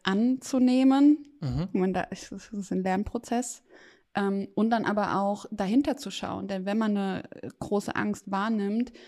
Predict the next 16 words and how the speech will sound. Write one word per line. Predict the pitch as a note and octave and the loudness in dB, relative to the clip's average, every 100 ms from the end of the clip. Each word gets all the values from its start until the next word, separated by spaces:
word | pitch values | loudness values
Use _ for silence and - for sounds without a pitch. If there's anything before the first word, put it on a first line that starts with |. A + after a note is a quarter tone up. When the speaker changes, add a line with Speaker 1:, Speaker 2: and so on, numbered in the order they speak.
| - - | -8 0
Speaker 1:
möchte, | G#3 G#3+ - G#3 - | 0 0 0 0 0
also | G3 G3 | 0 2
irgendwas, | A3 A#3+ G#3+ G#3+ | 4 4 2 -2
das | G#3+ - | -2 2
Unterbewusstsein | A#3+ B3 G3+ G3+ - G#3+ G3+ F#3+ | 2 2 0 -4 -4 -2 0 0
will | G#3+ | 0
einem | G#3+ G3+ | 2 0
irgendwas | - G#3 G#3 F#3+ G3 | 0 0 0 -4 -4
sagen. | F#3+ F#3 F3+ | -4 -4 -2
Und | F3 - | -4 0
eigentlich | B2 G3+ A#3+ A3 - | 0 0 0 -4 -4
grundsätzlich | - G3 - G3+ A3+ A#3 A3 | -4 -4 -2 -4 -2 -6 -4
ist | F#3 - | -8 -2
Angst | F#3+ A3 - - | 0 0 -2 -2
auch | F#3 G#3 | -2 0
nix, | F#3 - - | 0 -2 -10